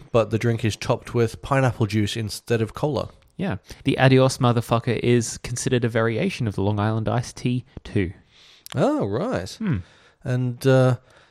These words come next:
Speaker 1: the electric iced tea is an interesting sounding one, where
Speaker 2: Yeah.
Speaker 1: they replace the triple sec with blue Caracayo.
Speaker 2: Ooh.
Speaker 1: And
Speaker 2: Similar flavors.
Speaker 1: Yeah, and add a lemon lime soda.
Speaker 2: Oh yeah, that, that would make it electric. Or
Speaker 1: It
Speaker 2: look,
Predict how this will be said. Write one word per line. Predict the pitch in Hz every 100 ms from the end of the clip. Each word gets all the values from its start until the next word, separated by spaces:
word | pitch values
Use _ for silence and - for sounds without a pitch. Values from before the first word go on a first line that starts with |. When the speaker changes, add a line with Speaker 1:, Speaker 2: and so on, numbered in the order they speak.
| -
Speaker 1:
the | 147
electric | 160 160 185 - 262
iced | 202 131 -
tea | 135 120
is | 117
an | 117
interesting | 127 123 120 - 120 110
sounding | - 113 110 107
one, | 107 98 80 - _ _ _
where | 131 123 120 120
Speaker 2:
Yeah. | 120
Speaker 1:
they | 127 123
replace | 120 131 - 143 156 -
the | 131
triple | - 151 139
sec | - 123
with | 120 -
blue | 117 143
Caracayo. | - 135 117 - 135 101 85 -
Speaker 2:
Ooh. | 107 233 403 262 104 92 - _ _
Speaker 1:
And | 127 123 117 113 113
Speaker 2:
Similar | 110 107 196
flavors. | - 92 87 92 202
Speaker 1:
Yeah, | 131 175 135 -
and | 120 127
add | 123 123 120
a | 123 123 120
lemon | 120 127 131 123
lime | 117 113
soda. | - 139 117 92 - - - _ _ _ -
Speaker 2:
Oh | 165
yeah, | 180 160
that, | 156 - _
that | 117 95
would | 107 104
make | 110 113
it | 113
electric. | 113 156 - 101 - - _ _ _ -
Or | 113
Speaker 1:
It | 135
Speaker 2:
look, | 175